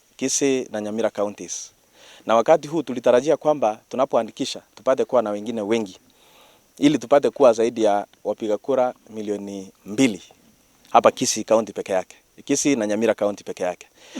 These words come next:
Kwa sasa tuko, eh, karibu takriban, eh, mia tatu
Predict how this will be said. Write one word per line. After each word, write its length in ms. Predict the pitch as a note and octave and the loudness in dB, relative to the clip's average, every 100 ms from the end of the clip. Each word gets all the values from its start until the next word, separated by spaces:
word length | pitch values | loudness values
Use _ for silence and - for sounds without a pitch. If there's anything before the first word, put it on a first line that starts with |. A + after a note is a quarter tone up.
| - | -2
Kwa 100 | - | 2
sasa 280 | B2 G3 F3 | 6 6 4
tuko, 460 | D#3+ D#3 C#3 B2+ A#2+ - _ - | 2 6 6 6 0 -12 _ -4
eh, 140 | A#2 | 0
karibu 760 | B2 B2+ C#3 C3 B2 A2+ G2+ - - | 2 2 0 -2 -2 -2 -6 -8 0
takriban, 640 | D3 - B2 A2+ G#2+ G2+ A2 _ _ _ _ - | 2 4 4 2 2 -8 -14 _ _ _ _ -6
eh, 120 | - G#2+ | -4 0
mia 200 | A2+ A2 | 0 4
tatu 500 | D3+ D3 D#3 D3 | 4 4 0 -2